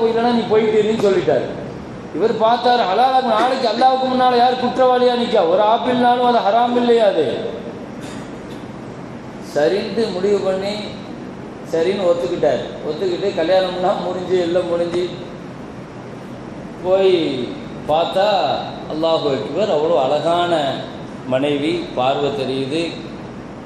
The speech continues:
காது கேட்குது, பேச முடியுது. ஃபர்ஸ்ட் நைட்ல முதல்ல பேசும்போது, "உங்க வாப்பா இப்படி சொன்னாரே."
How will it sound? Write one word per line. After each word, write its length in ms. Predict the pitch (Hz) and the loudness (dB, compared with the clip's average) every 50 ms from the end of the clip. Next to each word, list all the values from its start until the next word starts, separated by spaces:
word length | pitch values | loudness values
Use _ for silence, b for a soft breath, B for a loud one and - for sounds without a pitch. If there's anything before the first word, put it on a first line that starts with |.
| - - | -6 -4
காது 280 | 123 127 139 147 143 | -2 0 0 0 -2
கேட்குது, 520 | 135 120 135 135 131 127 139 139 139 160 170 151 143 | -2 -2 -2 -2 -4 -4 -6 -4 -4 -4 -6 -6 -4
பேச 280 | 147 151 147 - 151 | -4 -4 -4 -4 -6
முடியுது. 720 | 135 135 131 131 143 139 139 131 143 160 165 156 - - - - - - - - - - - - - - - - - | -6 -6 -6 -6 -6 -6 -6 -6 -6 -8 -8 -8 -10 -12 -14 -14 -14 -14 -14 -12 -12 -12 -12 -12 -12 -14 -14 -8 -8
ஃபர்ஸ்ட் 340 | 139 127 - - 165 151 | -8 -8 -6 -8 -6 -6
நைட்ல 320 | 151 147 147 143 151 143 160 | -4 -6 -6 -6 -6 -6 -6
முதல்ல 420 | 160 143 139 143 151 156 151 131 - - - | -4 -4 -4 -4 -4 -4 -4 -4 -6 -6 -4
பேசும்போது, 560 | 147 160 160 - - 147 143 143 147 147 147 143 | -2 -2 -2 -2 -2 -6 -6 -4 -4 -4 -4 -4
"உங்க 180 | 139 135 139 | -2 -2 0
வாப்பா 240 | 147 165 - - 170 | 0 0 0 0 -2
இப்படி 260 | 151 143 - 170 170 | -2 -4 -4 -6 -8
சொன்னாரே." 520 | - - 160 160 165 160 151 143 139 127 | -4 -4 -4 -2 0 0 0 2 2 0